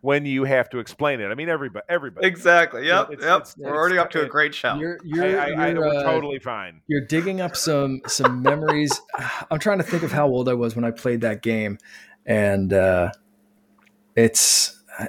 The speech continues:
Speaker 3: N sixty-four, I'm saying maybe ten. So you're bringing up some pretty, some pretty decently old memories, and I have not revisited the property since. So,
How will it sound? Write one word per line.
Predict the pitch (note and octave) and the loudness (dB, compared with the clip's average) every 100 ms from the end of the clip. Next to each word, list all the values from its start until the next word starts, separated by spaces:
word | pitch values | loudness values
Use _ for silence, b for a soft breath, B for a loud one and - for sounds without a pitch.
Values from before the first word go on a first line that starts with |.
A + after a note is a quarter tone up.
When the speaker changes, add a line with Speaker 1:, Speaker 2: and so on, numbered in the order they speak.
| D3 | -4
Speaker 3:
N | D3+ | -4
sixty-four, | - E3 D3 C3 C#3 C#3 | 0 -2 -2 -2 0 0
I'm | D3 | -2
saying | E3 F3+ D#3 C#3 | -2 -2 0 0
maybe | C3 B2 A2+ | -2 -2 -6
ten. | - - A2 E2+ C#2+ | -8 -10 -8 -8 -8
So | - | -4
you're | A#2+ D#3 | 2 4
bringing | G3 G#3 G3 | 4 4 2
up | F3 | 2
some | - C#3+ | -2 -2
pretty, | D3 D3 C#3 C3 B2+ | -2 0 0 0 -2
some | A#2 B2+ | -6 -8
pretty | C#3+ C3+ | -4 -4
decently | B2 C3+ C#3 C3 | -2 -4 -2 -2
old | B2+ A#2 | -2 -2
memories, | A#2+ A#2 A#2 | -2 -4 -4
and | A#2 | -4
I | |
have | A#2+ C3 | -4 0
not | D#3+ C3 C3+ | 0 0 0
revisited | D3 C#3 D3 C#3 B2+ | 0 2 2 2 0
the | A#2 | -2
property | C3 B2 A#2 A2 | -4 -4 -4 -4
since. | - G#2+ - | -4 -6 -6
So, | - G#2+ G2+ | -4 -4 -6